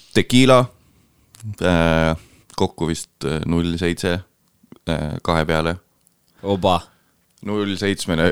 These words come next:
Speaker 1: Jameson, avastasime sellesama tüübiga, jõime. <laughs> Avastasime null seitsmene viski, seal on nii palju alles. Ehk et mul on,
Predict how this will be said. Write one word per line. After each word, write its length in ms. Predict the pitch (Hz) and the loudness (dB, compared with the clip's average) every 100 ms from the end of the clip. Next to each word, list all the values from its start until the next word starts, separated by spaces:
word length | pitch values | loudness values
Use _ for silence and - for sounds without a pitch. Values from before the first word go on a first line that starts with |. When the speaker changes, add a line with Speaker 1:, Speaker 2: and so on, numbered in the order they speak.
| - | -2
Speaker 1:
Jameson, 680 | - 110 107 90 - 80 78 - _ _ - | 0 4 4 4 2 0 -2 -8 _ _ -16
avastasime 720 | - 82 - - 76 71 71 71 - _ | -8 -8 -8 -12 -10 -6 -6 -8 -14 _
sellesama 520 | - 78 78 82 78 | -12 -8 -6 -4 -6
tüübiga, 400 | 76 78 78 50 | -6 -6 -8 -8
jõime. 240 | 82 90 76 - - - | -8 -6 -8 -12 -18 -16
<laughs> 400 | - - - - | -14 -14 -10 -4
Avastasime 560 | - 117 - 127 - 98 - - | 2 2 2 0 0 -2 -6 -4
null 180 | 107 | -2
seitsmene 460 | 98 107 - 80 78 - - - - _ _ - | 2 0 2 0 0 -2 -20 -20 -20 _ _ -8
viski, 460 | - 110 - 85 78 - | -2 -2 0 -2 -2 -6
seal 240 | _ 90 85 | _ -2 0
on 60 | 85 | 0
nii 100 | 90 | 0
palju 240 | 73 69 | 0 0
alles. 300 | 69 - - - _ _ _ _ _ _ - | -2 -4 -10 -16 _ _ _ _ _ _ -2
Ehk 200 | 87 - | -2 -2
et 80 | 90 | -2
mul 100 | |
on, 120 | 90 | 0